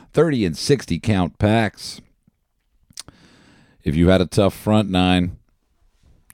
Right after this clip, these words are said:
you might want to get the sixty. Individual, <laughs> individual packets give you the benefits of sabada wherever you go. Unlike some products out there, Caliper is completely t-,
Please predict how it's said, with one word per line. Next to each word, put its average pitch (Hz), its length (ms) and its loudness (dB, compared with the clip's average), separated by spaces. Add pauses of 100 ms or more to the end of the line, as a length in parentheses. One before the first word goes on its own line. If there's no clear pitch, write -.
you 87 140 4
might 90 140 4
want 78 220 2
to 71 40 -4
get 73 200 -4
the 69 100 -6
sixty. - 580 -4 (560)
Individual, 131 560 2 (240)
<laughs> - 180 -6
individual 147 680 2
packets 110 420 2
give 90 160 0
you 92 80 2
the 78 80 0
benefits 87 420 0
of 76 60 -4
sabada - 540 -8
wherever 78 240 0
you 78 140 0
go. 82 360 0
Unlike 95 340 0
some 90 200 -2
products 101 500 0
out 90 240 -2
there, 110 400 0 (540)
Caliper 131 400 4
is 101 80 2
completely 113 340 0
t-, - 160 -8